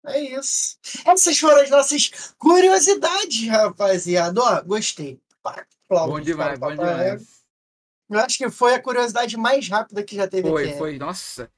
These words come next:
Speaker 2: ganhou recorde, recorde. Tem que assinar, é o recorde do Papaléguas. Mais rápido.
Speaker 1: Mais rápido foi o Papa. Acho que o, a única pessoa que seria mais rápida que o Papaléguas é o Pio.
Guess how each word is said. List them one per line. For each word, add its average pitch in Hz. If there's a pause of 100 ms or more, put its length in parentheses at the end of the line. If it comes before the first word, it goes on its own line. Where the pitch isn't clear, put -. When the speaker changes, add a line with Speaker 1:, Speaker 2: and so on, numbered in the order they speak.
(180)
Speaker 2:
ganhou 220
recorde, 202
recorde. 185 (420)
Tem 156
que 208
assinar, 185
é 165
o 139
recorde 160
do 156
Papaléguas. 131 (240)
Mais 170
rápido. 147 (180)
Speaker 1:
Mais 226
rápido 214
foi 240
o 240
Papa. 151 (480)
Acho 240
que 269
o, 277
a 247
única 285
pessoa 269
que -
seria 240
mais 254
rápida 247
que -
o -
Papaléguas 226
é 254
o 254
Pio. 185